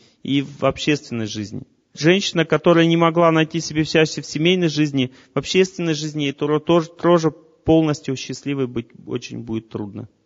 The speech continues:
Потому что нет глубокого Глубокая карма не отрабатывается в этом. Теперь, что касается воспитания на собственном примере. И есть еще другой тип воспитания, очень важный.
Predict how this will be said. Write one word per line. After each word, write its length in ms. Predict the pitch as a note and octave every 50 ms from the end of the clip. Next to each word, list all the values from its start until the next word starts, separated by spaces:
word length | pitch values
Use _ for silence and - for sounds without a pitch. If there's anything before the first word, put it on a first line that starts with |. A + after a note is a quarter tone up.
| _ _ _ _ _
Потому 240 | - - B2+ C3+ C3+
что 200 | C3 - - C3
нет 220 | B2+ C#3 C3+ B2+ C3
глубокого 640 | C3+ C3+ B2 B2+ C3 C3 C3 - A#2+ A2 A2 A2 - - _ _ _ _ _ _ - - _ _ _ _ _ -
Глубокая 400 | - B2+ C3 C#3+ C#3+ C#3 - -
карма 360 | - - C#3+ C#3+ C#3 C3+ C3 B2+
не 100 | B2+ B2
отрабатывается 840 | A#2+ - - B2 A#2 B2 A#2 A2+ - A#2 G#2+ G#2+ G#2+ - - G#2+
в 80 | G#2 G#2
этом. 340 | G#2 G#2 - - - - - _ _ _ _ _ _ _ _ _
Теперь, 600 | - - - F#3 F#3 F3 - - - - - -
что 200 | E3 - - F3
касается 760 | D#3+ F#3 F3 E3+ - F#3+ F3+ F3+ F3 - - F#3 E3 D#3 - - - - -
воспитания 880 | - - E3 D3+ - - F#3 F3+ - G3+ G3 F#3 F3 F3 E3 D3 - - -
на 280 | - D#3 D#3+ D#3 D#3 D#3
собственном 540 | - - F3+ E3 - - - D#3 D#3 D3+ D3
примере. 580 | - D#3 D#3 D#3 D#3+ D#3 D3 B2 A2+ G#2 - - _ _ _ -
И 160 | - D3 D3
есть 460 | C#3+ - C#3 D#3+ D#3+ F#3 F#3+ F#3 -
еще 220 | F#3+ E3+ - F#3 E3
другой 340 | E3 E3 E3+ E3+ G3 G3
тип 240 | G3 - G3 F3 -
воспитания, 580 | E3 D#3 - - D#3 - - D#3 D3+ D3 C#3+ C#3
очень 240 | C#3 - - D3 C#3
важный. 460 | D3 C#3+ C3+ B2+ C3+ B2 A2+ A2+